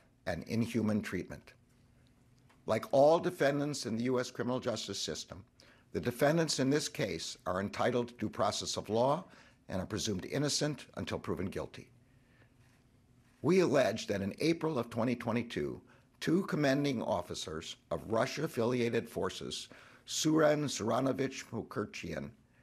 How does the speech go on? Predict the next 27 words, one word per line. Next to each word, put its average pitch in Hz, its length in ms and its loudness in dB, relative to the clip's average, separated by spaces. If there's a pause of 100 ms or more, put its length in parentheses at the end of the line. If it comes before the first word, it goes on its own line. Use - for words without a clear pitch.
(220)
and 98 120 -2
Dmitry 135 440 0
Budnik, 90 460 -4 (520)
as 101 140 -2
well 120 180 4
as 113 160 0
two 170 160 -2
lower-ranking 127 800 2
soldiers 98 640 -4 (160)
whose 85 120 -4
first 139 340 0
names 113 400 0 (220)
are 90 80 -6
Valery 120 580 2
and 113 160 0
Nazar, 101 500 -2 (480)
committed 139 320 0
war 135 240 2
crimes 110 440 -2
against 104 360 -4
an 90 60 -2
American 110 380 0
citizen 95 520 -4 (340)
who 101 100 -6
has 92 100 -4
been 98 240 -6
living 139 420 0